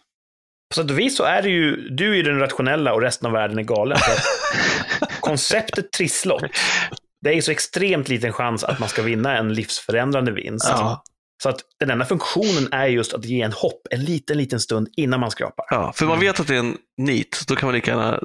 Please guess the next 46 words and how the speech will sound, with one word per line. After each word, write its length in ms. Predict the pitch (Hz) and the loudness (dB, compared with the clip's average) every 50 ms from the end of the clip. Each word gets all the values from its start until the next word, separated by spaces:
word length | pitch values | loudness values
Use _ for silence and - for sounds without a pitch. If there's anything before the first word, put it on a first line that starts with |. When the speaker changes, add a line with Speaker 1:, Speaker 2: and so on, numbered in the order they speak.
| - - | -4 -2
Speaker 3:
tro 240 | - 156 139 113 | 2 2 4 4
att 80 | 117 - | 4 2
det 60 | 107 | 2
är 40 | 113 | 2
en 60 | 117 | 2
vinst. 500 | 127 123 120 104 - - - - - - - | 2 0 0 0 0 -2 -4 -6 -10 -10 -6
Speaker 1:
Ja, 120 | - 98 87 - | -6 -4 -2 0
och 100 | - 151 | 0 2
Speaker 3:
Okej. 60 | 127 135 | 2 4
Speaker 1:
du 40 | 139 | 4
maximerar 680 | 147 190 - - - 226 180 147 156 202 262 320 320 247 | 2 2 0 0 0 2 2 2 2 2 2 2 2 2
ju 120 | 180 143 | 2 2
den, 360 | 120 117 127 117 117 110 113 | 2 2 0 0 0 0 0
den 360 | 117 123 113 107 107 107 107 107 | 0 2 2 2 2 0 0 0
behållningen. 500 | 117 - 202 - 262 147 107 78 78 - 85 - - - - - - _ - - | 0 0 0 0 2 0 0 0 0 0 -2 -2 -4 -10 -14 -16 -18 _ -10 -8
Ja, 100 | - 110 | -6 -4
du, 180 | 127 143 - | -4 -4 -2
du 140 | - 151 170 | -2 0 0
mjölkar 540 | 170 170 185 202 196 165 143 - - - 208 | 2 2 2 2 2 0 0 -2 -2 -2 -2
ju 60 | - | 0
trisslotten 520 | - 160 135 - 127 117 110 - - 110 | 0 0 -2 0 0 -2 0 0 0 0
på 320 | 101 - 110 107 104 95 82 - - - - - - - | 0 0 0 0 0 -2 -2 -6 -10 -12 -10 -10 -10 -10
långt 560 | - - 123 127 202 233 233 175 127 - - | -6 -2 2 4 4 4 4 2 0 0 0
mer 180 | 143 143 139 123 | 0 2 4 4
än 100 | 110 110 | 2 2
det 80 | 107 | 0
här 80 | 98 101 | 0 -2
trettio 280 | - - 101 - - 98 | -2 -4 -4 -6 -6 -6
kronors 240 | 107 107 104 98 | -4 -4 -2 -2
värdet 300 | 123 147 156 139 - 131 | -2 -2 -2 0 0 2
som 80 | 127 120 | 2 2
Speaker 3:
Ja. 60 | 120 | 2
Speaker 1:
man 120 | 127 135 135 | 2 0 -2
betalar. 180 | 139 143 - - - - - - | -4 -6 -8 -14 -10 -8 -2 2
Speaker 3:
Jag 80 | - 147 | 2 4
har 180 | 139 208 220 226 | 4 6 4 4
ju 40 | 208 | 4
en 120 | 196 202 | 2 2
mörk 240 | 226 247 240 220 - | 2 2 0 0 0
period 260 | - 156 127 120 110 | 2 2 2 2 2
i 20 | 110 | 2
mitt 140 | 110 104 | 0 2
liv 300 | 110 107 110 104 - - - | 2 2 2 2 0 0 0
där 120 | 110 113 | 2 2
jag 140 | 113 113 110 | 2 2 2
skrapade 720 | - - - 117 110 101 - - 107 107 104 104 98 - | 0 0 0 0 0 0 0 0 0 2 2 2 0 -2